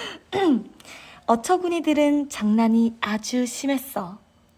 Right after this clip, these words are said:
"누구 마법이 센지 내기 한번 할까?" "그럼 입바람부터." 이구룡이 입바람을 훅훅 불었어. "으, 입냄새!"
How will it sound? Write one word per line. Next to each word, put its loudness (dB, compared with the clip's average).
"누구 2
마법이 4
센지 2
내기 4
한번 4
할까?" 4
"그럼 2
입바람부터." 4
이구룡이 2
입바람을 0
훅훅 -6
불었어. -10
"으, 4
입냄새!" 4